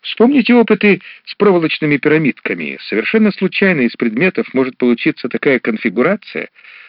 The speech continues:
что образуются зоны неблагоприятного воздействия на человека. Ведь все тела,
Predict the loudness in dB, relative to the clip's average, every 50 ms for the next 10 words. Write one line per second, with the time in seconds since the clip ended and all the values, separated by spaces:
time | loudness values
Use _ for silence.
0 | -20 _ _ -14 -4 0 2 4 6 6 4 4 4 2 4 4 4 2 2 2
1 | 0 0 0 0 0 0 2 2 4 4 2 0 0 -2 -2 -2 -2 0 0 0
2 | 0 0 0 0 2 2 2 2 0 -2 -2 -2 -2 0 -2 -2 -2 -2 -2 -4
3 | -4 -4 -6 -4 -2 -2 -4 -4 -6 -6 -8 -8 -8 -10 -12 -12 -16 -20 -20 _
4 | _ _ _ _ -20 -18 -18 -18 -16 -4 -2 -2 -2 -2 -2 0 0 0 0 0
5 | 0 0 2 4 4 2 2 0 -4